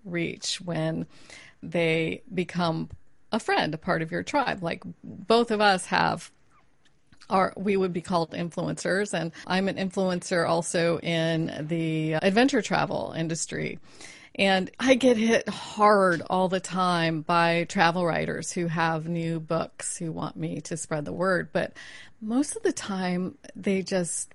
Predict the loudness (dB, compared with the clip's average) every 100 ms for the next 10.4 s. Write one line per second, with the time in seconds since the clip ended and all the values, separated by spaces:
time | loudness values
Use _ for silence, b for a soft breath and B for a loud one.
0 | -4 -4 -2 -4 -4 -2 0 0 0 0
1 | -4 -4 -4 -4 -2 -2 -2 -4 -4 -4
2 | -4 0 0 2 2 4 2 2 -2 -2
3 | -4 -8 -6 -6 -6 -8 0 2 4 4
4 | 4 2 2 2 2 2 2 2 -2 B
5 | B B -2 0 2 2 2 0 0 0
6 | 0 2 2 4 4 0 -4 -2 -2 0
7 | 0 2 4 4 4 0 4 4 4 0
8 | -4 0 0 0 -2 -2 0 2 2 2
9 | 4 2 -2 -6 2 2 2 0 -6 -6
10 | -4 -4 -6